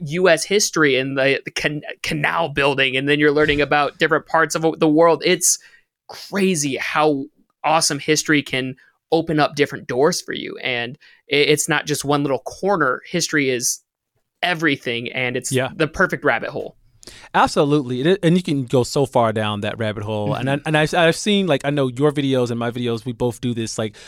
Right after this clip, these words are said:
Speaker 2: it's so cool that you just really never run out of material.
Speaker 1: Yeah.
Speaker 2: Like, you can go in so,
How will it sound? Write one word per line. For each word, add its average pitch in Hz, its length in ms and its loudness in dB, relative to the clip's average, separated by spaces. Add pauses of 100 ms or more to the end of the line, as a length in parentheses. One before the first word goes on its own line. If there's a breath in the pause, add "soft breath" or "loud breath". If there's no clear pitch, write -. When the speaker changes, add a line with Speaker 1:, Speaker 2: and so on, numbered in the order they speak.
(420 loud breath)
Speaker 2:
it's - 120 0
so 269 260 2
cool 220 440 4
that 147 220 4
you 147 60 -4
just 147 220 -8 (120)
really 220 360 0
never 131 480 2
run 110 280 0
out 101 220 -2
of - 300 -12
material. 90 600 -12 (140 loud breath)
Speaker 1:
Yeah. 139 140 0
Speaker 2:
Like, 147 100 2
you 220 80 4
can 208 160 2
go 185 180 8
in 160 120 2
so, 175 340 -2